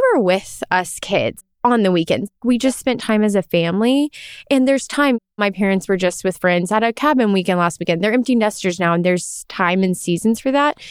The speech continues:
And I'm not saying that we can't go out and do stuff with other couples or our friends, but I think as our kids get older, even Christian and I and our friend group, we're realizing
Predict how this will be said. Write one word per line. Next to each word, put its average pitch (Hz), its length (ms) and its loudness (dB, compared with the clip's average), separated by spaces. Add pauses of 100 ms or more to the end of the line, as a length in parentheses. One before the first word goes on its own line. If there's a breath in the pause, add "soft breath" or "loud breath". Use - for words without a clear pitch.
(280 loud breath)
And 302 80 2
I'm 330 100 2
not 339 220 0
saying 214 240 0
that 196 180 0
we 196 160 2 (180)
can't - 360 -4
go 190 120 2
out 180 180 2
and 180 140 2
do 175 140 0
stuff - 240 -4
with 180 100 -2
other 175 220 2
couples 175 420 0
or 175 60 2
our 165 140 2
friends, 175 480 0 (320 loud breath)
but 247 80 2
I 240 100 2
think 240 240 2
as 226 120 2
our 190 180 0
kids 190 200 -2
get 185 220 0
older, 180 500 2
even 196 300 0
Christian 190 400 -2
and 180 120 2
I 175 100 2
and 180 160 -2
our 185 180 0
friend 180 280 0
group, 175 320 0
we're 196 120 4
realizing 196 480 2